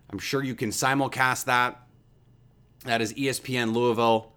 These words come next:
He is on Twitter at Mark Ennis. He and I have been longtime Twitter friends, finally getting to, to speak voice to voice.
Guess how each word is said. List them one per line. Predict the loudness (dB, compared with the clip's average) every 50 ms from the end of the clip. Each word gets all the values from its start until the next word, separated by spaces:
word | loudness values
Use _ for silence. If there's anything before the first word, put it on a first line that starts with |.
| _ -20 _ _ _ _ _
He | -8 -4 -4
is | -4 -2
on | 0 0 0 0
Twitter | 0 0 0 0 0 0 2
at | 2 2 2 2 0
Mark | -2 2 4 4 4 4 0 -6 -6 -2
Ennis. | 0 2 2 2 2 0 -2 -4 -6 -8 -12 -16 -20 _ _ _ _ _ -20 -20 -18
He | -12 -8 -4
and | -2
I | 0 0
have | 0 0
been | -2 -2 -2 -2 -2
longtime | -2 -2 -2 -2 -4 -4 -2 -2 0 0 0 0 0 -2 -4 -6 -10 -20 -20 -20 -20 _ _
Twitter | 0 4 6 6 6 4
friends, | 2 0 2 2 4 4 4 2 0 -2
finally | 0 2 4 4 6 4 4 2 2 2 2 0 -2 -6 -16 -20 -20 -10 -4
getting | 0 2 2 2 0
to, | 0 0 0 0 -2 -4 -6 -10 -10
to | -8 -8
speak | -8 -4 -2 0 0 0 -2
voice | -4 -2 0 2 2 2 0 -2
to | -2
voice. | 2 4 4 6 6 4 2 2 -2 -4 -4 -6